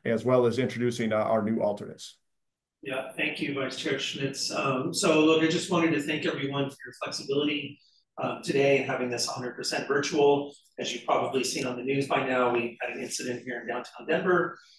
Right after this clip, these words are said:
Speaker 2: this morning. We actually just got the all clear just a minute ago, ironically,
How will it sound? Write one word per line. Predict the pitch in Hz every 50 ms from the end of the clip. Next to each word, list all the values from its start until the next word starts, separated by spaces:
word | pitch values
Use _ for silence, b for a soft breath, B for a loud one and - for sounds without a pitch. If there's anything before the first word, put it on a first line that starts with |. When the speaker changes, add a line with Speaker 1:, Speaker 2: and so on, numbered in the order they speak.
| B B -
Speaker 2:
this | 160 151 -
morning. | - 160 156 156 151 135
We | 127 127
actually | 131 - - - - -
just | - 139 139 139 -
got | - - - -
the | - -
all | 123 123 120 -
clear | - 131 127 131 -
just | - - - - 123
a |
minute | 113 117 123 123
ago, | 127 135 135 127 123
ironically, | 117 107 - - 127 127 - - 107 - - 147 -